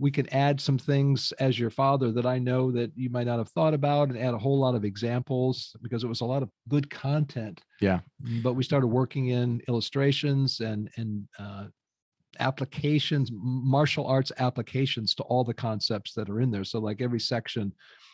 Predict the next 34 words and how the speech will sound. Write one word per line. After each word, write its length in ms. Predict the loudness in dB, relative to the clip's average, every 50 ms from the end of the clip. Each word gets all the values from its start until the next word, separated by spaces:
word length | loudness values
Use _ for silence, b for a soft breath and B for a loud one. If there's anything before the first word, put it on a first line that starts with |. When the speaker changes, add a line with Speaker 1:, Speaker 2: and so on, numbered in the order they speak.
| b b _ _ _ _ _ _ _ -6
Speaker 1:
shows 340 | 0 2 4 4 4 4
how 220 | 2 2 2 2 2
martial 440 | 2 2 2 2 2 0 -2 -4 -2
arts 280 | 0 0 0 0 -2 -4 -2
integrates 600 | -2 -2 -2 -2 -2 0 0 -2 -2 -4 -6 -4
with 220 | -4 -4 -4 -4
the 80 | -6 -8
principles 600 | -6 -4 -4 -4 -4 -6 -8 -6 -6 -6 -6 -6
that 100 | -8 -8
are 40 | -6
being 220 | -6 -6 -6 -6 -8
taught, 380 | -8 -6 -4 -2 -2 -2 -4 -6 -2
at 40 | 0
least 180 | 2 2 2 -2
it's 140 | -6 -10 -10 _
either 360 | -2 0 0 2 2 2 2
in 120 | 0 0 0
the 180 | -2 -2 -4 b b b b b -2
ancient 260 | 0 0 2 2 0 0
tradition 300 | 0 0 0 0 0 0
of 60 | 0
martial 360 | 0 0 0 0 -2 -2 -2
arts 260 | 0 0 0 0 0
or 260 | 0 0 0 -2 -2
in 140 | -4 -6 -6
how 240 | -6 -4 -4 -4 -4
it's 120 | -4 -8
practiced 580 | -10 -6 -4 -2 -2 -2 -4 -6 -8 -8 -8 -10 _ _ -4
with 160 | -4 -4 -2 0
up-level 440 | 0 0 0 -2 -4 -2 -4 -4 -4 -2 0
Speaker 2:
Yeah. 80 | 0
Speaker 1:
martial 200 | 0 0 -2 -2 -4
arts, 280 | -6 -6 -10 -14 -14 -12
right? 160 | -12 -12 -12